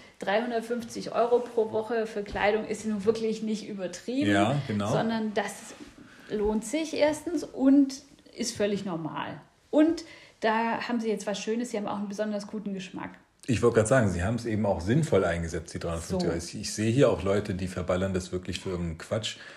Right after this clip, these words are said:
Speaker 2: Da sind wir uns einig, das muss nicht sein, aber
Speaker 1: Das ist
Speaker 2: der
Speaker 1: ein
Speaker 2: Pullover, da haben Sie richtig lange was von und der trägt sich auch zu jeder Jahreszeit gut.
Speaker 1: Ja,
Speaker 2: Das
Speaker 1: und
Speaker 2: werden Sie merken.
Speaker 1: das ist wirklich so eine Komplizenschaft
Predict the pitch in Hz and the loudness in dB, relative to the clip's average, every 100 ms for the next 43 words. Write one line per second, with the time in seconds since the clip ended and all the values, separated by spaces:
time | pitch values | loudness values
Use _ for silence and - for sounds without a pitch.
0 | - _ 90 87 95 92 92 90 - 90 | -20 _ -2 0 0 2 0 0 -2 -2
1 | 98 - 90 101 - 90 104 98 85 85 | -2 -4 -6 -6 -4 -4 -2 -2 -2 -4
2 | - - - - _ _ _ - - - | -6 -16 -20 -20 _ _ _ -20 -20 -20
3 | - - 131 147 151 131 139 104 104 107 | -14 2 8 8 10 10 10 10 8 8
4 | 95 120 104 101 104 - 95 - 95 120 | 6 2 0 0 -2 -2 -6 -2 0 2
5 | 123 131 - - 131 165 127 104 107 107 | 0 -2 -4 -2 0 0 -2 0 0 0
6 | - - 120 120 - 113 - 95 - - | -4 0 0 -2 -6 -6 0 -2 -2 -6
7 | 104 110 110 101 110 92 - - 78 71 | -2 2 2 2 2 0 -4 -6 -6 -8
8 | - 73 - - _ - 196 170 - 294 | -14 -12 -12 -16 _ -12 -10 -8 -2 0
9 | 101 101 104 196 131 92 - - 233 262 | 2 0 0 0 -2 -2 -4 -6 -4 -4
10 | - - - - 339 294 247 240 - 214 | -8 -12 -10 -8 -8 -8 -8 -8 -8 -10
11 | 208 226 277 359 - 208 190 - - 302 | -8 -6 -6 -6 -10 -8 -8 -8 -8 -8
12 | - - | -12 -20